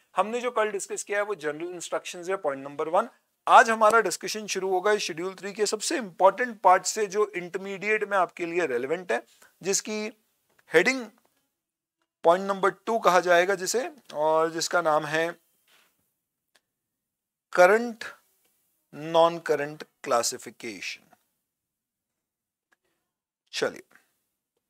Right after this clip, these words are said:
आपको ध्यान हो तो हमने डिस्कस किया था कि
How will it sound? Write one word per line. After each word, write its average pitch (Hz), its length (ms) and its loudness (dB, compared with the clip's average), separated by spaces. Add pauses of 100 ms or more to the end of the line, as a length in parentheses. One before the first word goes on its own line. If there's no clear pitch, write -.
(2750)
आपको 220 260 4
ध्यान 208 240 8
हो 220 80 4
तो 220 120 6
हमने 208 200 2
डिस्कस 185 320 -2
किया 175 180 4
था 185 140 6
कि 185 260 -8